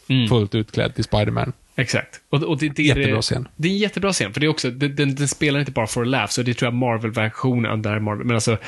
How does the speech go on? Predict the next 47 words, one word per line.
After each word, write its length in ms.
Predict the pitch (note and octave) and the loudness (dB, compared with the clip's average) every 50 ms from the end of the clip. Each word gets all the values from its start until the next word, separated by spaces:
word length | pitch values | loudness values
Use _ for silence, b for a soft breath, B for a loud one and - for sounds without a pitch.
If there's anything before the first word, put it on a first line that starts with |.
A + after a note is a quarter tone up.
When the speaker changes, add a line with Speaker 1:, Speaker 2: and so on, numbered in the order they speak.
| B B B B - | B B B B 0
Speaker 1:
m-, 380 | C3 A#2+ B2+ - G#3 F3 - - - | 2 2 2 2 -2 -6 -8 -6 -2
M 160 | D#3 B2 B2 | -2 -2 0
C 160 | - - C3+ | 0 0 0
U 240 | C3+ C#3+ D3+ D3 C3+ | 0 0 2 2 0
hade 200 | A#2 A#2+ A#2 A2+ | 0 -2 -2 -2
gjort 180 | A2+ G#2+ - - | -2 -2 -2 -4
lite 160 | A#2 - C#3+ | -4 -2 0
mer, 320 | D#3 C3+ C#3 B2+ A2 G2+ | 0 2 2 2 2 0
liksom, 380 | G#2 A2+ A2+ A#2+ - - A#2+ G#2+ A2 | 0 -2 -4 -4 -2 -2 -4 -2 -2
det, 80 | B2+ A#2 | -2 -2
det 120 | A#2 B2 | 0 0
är 40 | A2 | -2
ett 180 | - _ - | -2 _ -10
skämt, 420 | - - - C3 G#2 A2 A#2 A2+ - | -4 -2 0 0 0 0 -2 -4 -4
skratta. 640 | - - - - - B2 A2+ - - - - A2 G2 B B B C3 C3 B | -4 -4 -2 0 0 0 0 -2 -4 -2 -2 -2 -2 B B B -10 -10 B
Här, 360 | B - D3 C#3+ C3+ C3 C3 - - - | B -2 -2 0 0 0 0 -2 -2 -2
här 80 | B2+ C#3+ | -2 0
är 80 | D3+ | 0
ju 60 | D#3 | 2
också 220 | D3+ D#3 D3+ - C#3 | 0 0 0 0 0
än 60 | B2 | 0
en 60 | C3 | 0
gång 140 | C3 B2 A#2 | 0 0 0
du 80 | A2+ B2 - | -2 -2 -2
anspelar 400 | - C3+ B2 A#2 - - B2 A2 | 0 0 0 0 -2 -2 -2 -4
på 80 | - - | -4 -4
karaktären, 680 | - - A2+ G#2+ - - C3 B2+ A2+ G#2 - - - | -2 -2 -2 -2 -2 0 0 0 0 0 -4 -6 -10
att 80 | G#2+ G#2+ | -8 -4
det 60 | - | -2
här 120 | A2 A2+ A2+ | 0 0 0
är 40 | |
en 120 | A2+ A2+ A#2 | 0 0 0
vanlig 280 | - B2+ A#2+ A#2 A#2 A#2 | 0 0 2 2 2 2
Speaker 2:
Mm. 40 | A2 | 2
Speaker 1:
person. 420 | A#2 - - A#2 G2+ G#2+ G#2+ A2 B B B B B B | 0 0 0 0 0 -2 -4 -4 B B B B B B
Den 140 | - C3 B2+ | -2 0 0
andra 180 | B2 A2+ A#2 | 0 0 0
hissen 260 | A2+ A2 B2+ B2 A#2+ A#2 | 0 2 2 0 0 -2
tror 340 | - - C#3+ D3 C#3+ C#3 | -2 -2 -2 0 0 0
inte 140 | C3+ A#2 - | 0 0 -2
ens 140 | A2 G#2+ - | -4 -4 -4
att 80 | G#2+ - | -4 -4
det 80 | A#2 | -2
är 20 | - | -2
Spider-Man. 640 | - - - G2+ F#2 F#2 F#2+ F#2 E2 F#2 G#2 A#2 - B B B B B B B B B - | -2 0 0 0 0 0 -2 -2 -2 -2 -2 -2 -4 B B B B B B B B B -4
Eh, 340 | B2 A2+ G#2+ G#2 G2+ G#2+ - | -2 0 0 2 0 0 -2
och, 240 | - - A#2+ - - | -2 -2 -2 -4 -6